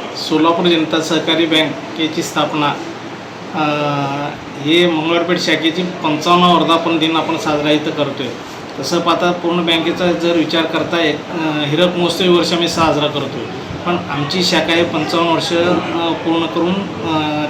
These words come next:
छप्पन्न वर्षात पदार्पण करतोय. अ, जनता, सोलापूर जनता सहकारी बँकेच्या वतीनं,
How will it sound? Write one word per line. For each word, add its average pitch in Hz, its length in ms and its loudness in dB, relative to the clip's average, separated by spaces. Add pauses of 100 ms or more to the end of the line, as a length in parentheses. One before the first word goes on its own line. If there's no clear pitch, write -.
छप्पन्न 160 280 0
वर्षात 165 280 -2
पदार्पण 147 460 -2
करतोय. 143 340 -4 (800)
अ, 147 280 -4 (120)
जनता, 175 540 2
सोलापूर 175 380 0
जनता 175 260 0
सहकारी 170 340 0
बँकेच्या 160 520 2
वतीनं, 160 380 2